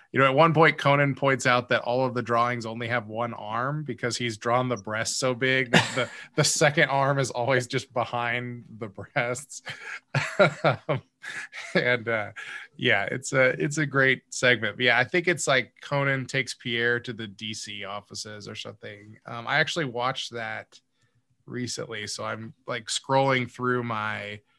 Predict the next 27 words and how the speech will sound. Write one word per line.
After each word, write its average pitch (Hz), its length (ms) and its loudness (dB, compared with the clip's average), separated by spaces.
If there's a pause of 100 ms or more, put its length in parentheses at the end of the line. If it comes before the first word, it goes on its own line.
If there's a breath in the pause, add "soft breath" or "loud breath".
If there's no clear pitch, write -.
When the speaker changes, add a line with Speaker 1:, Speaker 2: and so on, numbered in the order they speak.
(380)
Speaker 1:
uh, 107 100 -6
YouTube 113 500 -6
history 107 380 -10
to 101 100 -14
try 110 260 -8
to 104 100 -8
see. 107 720 -10
Speaker 2:
Here, 139 300 8
here 135 320 8
it 127 80 6
is. 117 120 6 (640)
I 120 120 -2
found 127 400 2
it 110 120 2
not 120 220 2
on 127 140 2
YouTube, 110 520 -2
but 107 160 -2
it's 107 180 -6
on 107 280 0
Daily 107 360 2
Motion, 98 600 -4 (200)
right? 101 320 -8
So 98 160 -8
another 98 420 -6 (460 loud breath)
crappy, 98 680 -2
um, 95 420 -8